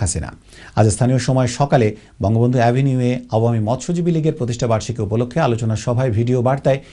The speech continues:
তিনি এ তাগিদ দেন। অনুষ্ঠানে ওবায়দুল কাদের বলেন, যারা মুক্ত সাংবাদিকতার বিরুদ্ধে, তারাই এখন গণমাধ্যমের বন্ধু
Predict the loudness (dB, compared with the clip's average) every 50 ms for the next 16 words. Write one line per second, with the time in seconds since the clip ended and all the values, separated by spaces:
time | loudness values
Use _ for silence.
0 | -20 -12 -4 0 2 4 4 4 2 2 0 0 0 -2 -4 -6 -8 -10 -12 -14
1 | -16 -18 -20 -20 -20 -20 -4 0 2 2 2 2 2 2 2 0 -2 -6 -14 -20
2 | -6 0 2 4 4 4 4 2 2 0 0 0 0 0 2 2 2 4 4 4
3 | 2 2 2 0 -2 -4 -4 -4 -4 -2 -2 -2 0 0 0 0 0 0 -2 0
4 | 0 0 0 0 0 0 0 0 0 2 0 0 0 -2 -6 -14 -20 -6 0 2
5 | 4 4 4 4 4 2 0 0 2 2 2 2 2 2 0 0 0 0 0 -2
6 | -4 -10 -20 _ _ -2 0 2 4 4 4 2